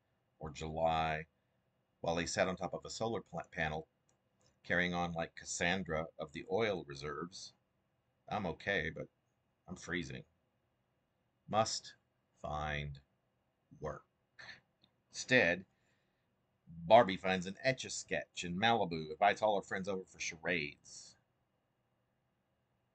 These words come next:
I'm the team with all the foreign cinema, loves to rain on the parade. Not really. Once ditched, Ken siphons all of the gas out of the convertible.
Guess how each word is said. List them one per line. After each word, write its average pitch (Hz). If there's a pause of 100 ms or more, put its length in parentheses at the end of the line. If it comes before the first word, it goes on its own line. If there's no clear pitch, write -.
(380)
I'm 143
the 104
team 104
with 92
all 104
the 87
foreign 90
cinema, 78 (420)
loves 95
to 82
rain 85
on 78 (100)
the - (140)
parade. 73 (1120)
Not 107
really. 71 (680)
Once 101
ditched, - (720)
Ken 95 (380)
siphons 92
all 110
of 78
the 82
gas 73 (180)
out 85
of 76
the 71
convertible. 80